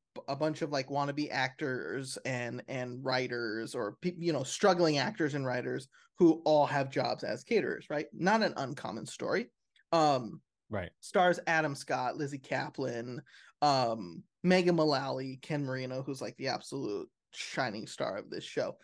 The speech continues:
Speaker 1: Um,
Speaker 2: Mm-hmm.
Speaker 1: but it's interesting because all these people wanted so m-, so much out of their lives and they weren't, they just, none of them were getting it. So the first episode starts back and everyone seems to be in really good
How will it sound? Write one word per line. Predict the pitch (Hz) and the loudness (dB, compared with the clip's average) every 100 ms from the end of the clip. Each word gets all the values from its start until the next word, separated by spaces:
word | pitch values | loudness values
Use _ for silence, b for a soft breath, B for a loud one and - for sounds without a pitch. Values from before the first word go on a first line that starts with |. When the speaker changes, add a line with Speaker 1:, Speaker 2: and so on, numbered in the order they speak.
| B B - | B B 0
Speaker 1:
Um, | 175 | 4
Speaker 2:
Mm-hmm. | 160 147 147 b b | 4 2 -6 b b
Speaker 1:
but | - 214 | 2 2
it's | |
interesting | 220 262 262 208 | 0 -4 0 0
because | 180 165 170 160 143 _ _ _ _ _ | 0 0 2 2 0 _ _ _ _ _
all | 180 | -6
these | 208 202 | -4 -4
people | 214 185 156 | -4 -2 0
wanted | 139 143 143 135 | 2 2 2 0
so | - 160 139 | -4 -2 -2
m-, | 131 131 143 135 | -2 -4 -8 -10
so | - - 185 165 160 - | -8 2 4 4 2 -2
much | 147 147 131 - - - - - | -2 0 -2 -4 -10 -10 -10 -4
out | 135 135 - | 0 0 -2
of | 131 123 131 | -4 -4 0
their | 131 | 0
lives | 127 135 139 131 139 | 2 0 -2 -2 -4
and | |
they | 131 | -6
weren't, | 131 123 120 _ - | -6 -6 -8 _ -4
they | 151 | -4
just, | 131 175 170 - | 2 2 2 0
none | 170 185 | 4 4
of | 196 | 4
them | 175 160 | 2 0
were | 143 | -2
getting | 143 120 110 | -2 -4 -4
it. | - | -10
So | - | -4
the | 143 | -4
first | 135 214 214 | 0 0 0
episode | 208 - 165 135 | -6 -2 -2 -2
starts | - 151 143 139 | -6 0 0 0
back | - - 127 - B B B B B | -4 -2 -4 -10 B B B B B
and | 202 | -2
everyone | 202 220 269 269 262 | 2 2 2 0 -2
seems | 220 - 220 226 | -2 -4 -4 -4
to | - | -6
be | 185 180 175 - | -6 -6 -6 -4
in | 151 143 | -4 -4
really | 151 160 170 160 151 _ - | -4 -4 -4 -6 -8 _ -14
good | - 147 143 | -2 2 2